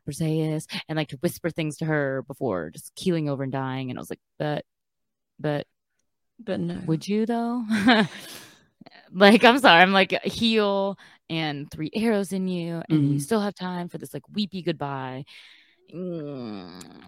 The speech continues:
Speaker 1: you can only, but even this one, like, shot in heel, stabbed in, like, like,
Speaker 2: His lung
Speaker 1: abdomen,
Speaker 2: or
Speaker 1: rib
Speaker 2: something,
Speaker 1: cage
Speaker 2: yeah.
Speaker 1: or something, and then usually shot from arrow to neck would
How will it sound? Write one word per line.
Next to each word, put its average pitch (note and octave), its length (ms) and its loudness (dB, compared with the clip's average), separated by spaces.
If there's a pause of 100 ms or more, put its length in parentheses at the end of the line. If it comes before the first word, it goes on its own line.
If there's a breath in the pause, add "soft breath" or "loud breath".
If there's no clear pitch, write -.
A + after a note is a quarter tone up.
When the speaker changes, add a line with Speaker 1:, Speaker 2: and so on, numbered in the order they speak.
(220)
Speaker 1:
you F#3+ 140 -2
can F3+ 120 -8
only, A#2 180 -8 (200)
but A3 280 4
even F#3 260 2
this E3+ 180 -2
one, C#3+ 340 -8 (300)
like, D#3+ 280 -2 (720)
shot - 400 0 (100)
in C#3+ 240 -4
heel, C#3+ 640 -2
stabbed D3 640 0
in, C3+ 440 -6 (1040)
like, - 300 -10
like, - 240 -10 (360)
Speaker 2:
His D3+ 260 4
lung D#3+ 240 8
Speaker 1:
abdomen, D#3 60 4
Speaker 2:
or D3+ 60 4
Speaker 1:
rib D3 80 4
Speaker 2:
something, D3+ 560 2
Speaker 1:
cage C3 80 -4
Speaker 2:
yeah. C3 200 -4
Speaker 1:
or D#3+ 100 -2
something, C#3+ 460 -6 (500 soft breath)
and G#3 180 6
then G3+ 260 4 (300)
usually F3+ 460 0
shot - 560 -2
from D3 320 -6
arrow C#3 340 -2
to - 300 -10
neck D3 400 -4
would C#3 240 -6